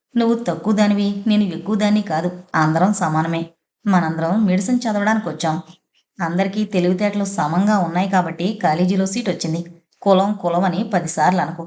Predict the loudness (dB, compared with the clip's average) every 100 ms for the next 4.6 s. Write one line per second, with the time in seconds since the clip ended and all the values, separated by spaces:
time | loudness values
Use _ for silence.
0 | -16 -2 0 0 0 2 2 0 -4 -4
1 | -4 -14 _ 0 0 2 0 0 0 0
2 | 2 2 2 2 0 -2 -4 -4 -2 2
3 | 2 2 0 -2 -2 -6 -4 0 2 2
4 | 2 0 0 2 2